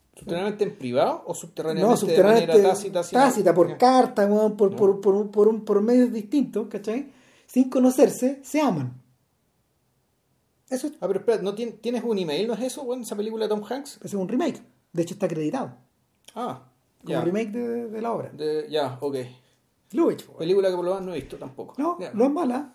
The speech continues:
Speaker 2: pero ni se compara, weón, a esta otra maravilla.
Speaker 1: Ya.
Speaker 2: Entonces, eh, como, ¿cómo se llama? La... la, lo-,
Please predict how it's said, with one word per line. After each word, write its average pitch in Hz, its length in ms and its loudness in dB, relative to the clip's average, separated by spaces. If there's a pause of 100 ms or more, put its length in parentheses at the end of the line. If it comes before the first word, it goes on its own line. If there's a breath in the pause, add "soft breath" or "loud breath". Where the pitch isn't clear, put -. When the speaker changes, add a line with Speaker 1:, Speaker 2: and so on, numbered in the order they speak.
Speaker 2:
pero 160 640 2
ni 156 200 -6
se 151 140 -8
compara, 208 480 -4
weón, 277 140 -4
a 269 60 -4
esta 262 140 -6
otra 269 120 -2
maravilla. 262 460 -2 (180)
Speaker 1:
Ya. 160 300 -14
Speaker 2:
Entonces, 185 560 -6
eh, 165 480 -2 (320)
como, 175 420 -6
¿cómo 185 180 -6
se 196 120 -10
llama? 208 160 -4
La... 180 400 -2 (600 soft breath)
la, 165 800 -2
lo-, 196 280 -4